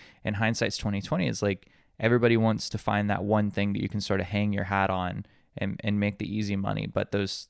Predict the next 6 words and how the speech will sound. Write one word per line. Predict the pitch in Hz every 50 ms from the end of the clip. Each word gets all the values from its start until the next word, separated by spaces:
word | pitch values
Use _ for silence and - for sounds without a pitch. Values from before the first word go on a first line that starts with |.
| _ -
those | 117 110
times | - - 135 123 117 104
are | 107 95
gone, | - 104 104 104 95 95 98 95 98 101 - _ -
and, | - 95 95 92 92 92 92 92 92 92 - - - _ _ _ _ _ _ _ _ _ _ _ _ _ -
uh, | 104 98 95 90 98 101 101 -